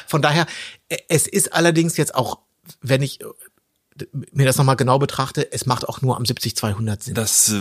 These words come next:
Speaker 2: wäre mein nächster Satz gewesen, genau. Es macht natürlich am fünfunddreißiger, wozu sollte man's da benutzen wollen?
Speaker 1: Genau,
Speaker 2: Oder
Speaker 1: kann man gleich einen fünfziger nehmen.
Speaker 2: Ja, und vor allen Dingen ist das fünfziger Licht stärker dann.
Speaker 1: Ja,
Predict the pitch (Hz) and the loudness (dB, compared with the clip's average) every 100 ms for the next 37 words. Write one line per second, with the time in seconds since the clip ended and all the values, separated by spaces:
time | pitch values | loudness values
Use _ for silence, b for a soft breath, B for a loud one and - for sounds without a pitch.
0 | 95 98 107 110 107 107 - 104 101 - | -4 0 4 4 4 4 2 0 0 0
1 | 104 95 95 98 101 90 - - - 107 | -2 -2 -2 -2 -2 -4 -12 -16 -6 0
2 | 120 - 113 - 110 - 104 - 110 107 | 0 0 0 2 0 0 -2 2 4 4
3 | 104 107 - 104 98 - 104 107 - 107 | 2 0 0 0 -2 -6 -6 -4 0 2
4 | 104 107 110 107 - - _ _ _ 104 | 2 4 2 2 -2 -6 _ _ _ 0
5 | 98 92 107 101 - 95 90 90 95 95 | 0 0 0 0 0 -2 -2 -2 -2 -2
6 | - 123 - 87 147 147 143 135 147 135 | -2 0 0 2 2 4 4 2 0 -2
7 | 123 101 110 127 131 b b b b b | -4 -4 -6 -10 -16 b b b b b
8 | b - 113 107 107 110 107 113 110 104 | b 2 4 4 4 4 4 2 2 0
9 | - 113 - 104 98 - - 92 92 87 | 0 0 2 0 0 -2 -2 -2 -2 -6
10 | 85 - _ _ - | -8 -10 _ _ -14